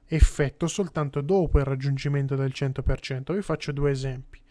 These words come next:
Mimetizzazione è una skill, sesto senso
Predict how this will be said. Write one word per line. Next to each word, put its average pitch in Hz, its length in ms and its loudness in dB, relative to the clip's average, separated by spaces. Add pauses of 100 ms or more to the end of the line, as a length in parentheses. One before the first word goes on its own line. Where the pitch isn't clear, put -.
(460)
Mimetizzazione 165 1120 2
è 151 80 -8
una 143 180 2
skill, 135 400 -6 (800)
sesto - 460 -4
senso 143 640 -6